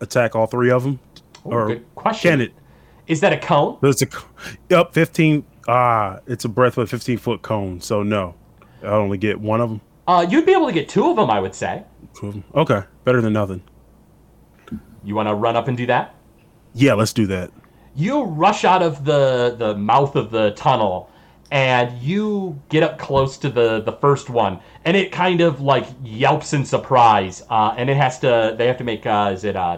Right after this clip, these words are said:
Speaker 2: dex saves or constitution saving throws?
Speaker 1: Uh, dex save.
Speaker 2: Dex save.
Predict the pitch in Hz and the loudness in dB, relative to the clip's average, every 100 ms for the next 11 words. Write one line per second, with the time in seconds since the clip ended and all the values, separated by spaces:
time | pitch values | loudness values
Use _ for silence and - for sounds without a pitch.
0 | - 185 - 302 320 160 135 143 110 - | -2 -2 0 -2 -2 -2 -2 -4 -4 -10
1 | 117 101 - 87 78 - 113 - - 120 | -10 -10 -12 -12 -12 -18 -20 -12 0 4
2 | 110 104 98 120 - - 101 98 98 - | 4 2 0 -2 0 -2 0 0 -4 -12
3 | _ - - - - - - - - - | _ -4 -2 -8 -16 -20 -20 -20 -20 -20
4 | - - - | -20 -20 -20